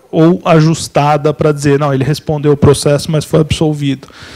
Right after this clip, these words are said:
E aí a gente tem, né, hoje diversas discussões aí ao direito ao esquecimento, até o, eh, os projetos recentes aí que falam da, da possibilidade de você excluir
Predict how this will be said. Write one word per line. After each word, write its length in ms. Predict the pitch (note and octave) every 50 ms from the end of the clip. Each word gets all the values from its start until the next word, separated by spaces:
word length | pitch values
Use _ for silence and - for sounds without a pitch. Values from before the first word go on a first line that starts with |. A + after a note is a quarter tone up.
| - - - - - - - - -
E 60 | F#3+
aí 140 | F3+ F#3+ G3+
a 60 | G#3+
gente 240 | F#3+ G#3 A#3 G#3+ -
tem, 220 | - A3 G3+ F#3+
né, 160 | E3+ D#3+ D#3+ D#3
hoje 280 | D3+ E3 F3+ E3+ D#3
diversas 540 | D3 D3+ C#3+ C3+ C#3+ D3+ E3+ - - D#3 D3+
discussões 720 | D3 E3 D#3 - - D3 - - D3 E3+ F3+ E3+ D#3 C#3+
aí 140 | D3 D3 C#3+
ao 100 | D3 D3
direito 340 | C#3+ C#3+ C3+ C#3 C#3 C3+ -
ao 40 | C#3
esquecimento, 720 | - - D3 C#3+ - - C#3+ C3+ C#3 D3+ F3 F3 D3+ - C#3+
até 260 | C3 - C#3+ D3+ D#3 C#3+
o, 180 | C#3+ C#3 C3 - - - - _ _ _ _ - - - - -
eh, 260 | D#3+ D3 C#3 C3+ C3+ -
os 100 | - -
projetos 500 | - - D3 C#3+ C#3 C#3+ C#3 C#3+ - -
recentes 640 | - D3+ C3+ - - D#3+ E3+ F3 E3 - - C#3 D3
aí 140 | D3 D3+ D3+
que 140 | - C#3+
falam 420 | - - D#3 D3 D3+ D3+ C#3+ C#3 C3+
da, 380 | C3 C#3 C3+ C3+ C3 C3+ C#3+
da 100 | D#3+ D#3
possibilidade 680 | C#3 - - C#3+ - - C#3+ C#3 C3+ C3+ C#3 C#3 C#3 C#3+
de 80 | C#3 C#3+
você 240 | D3 C#3+ - - D3+
excluir 580 | C#3 - - - C#3+ C#3+ C#3+ D#3 D#3+ E3 B2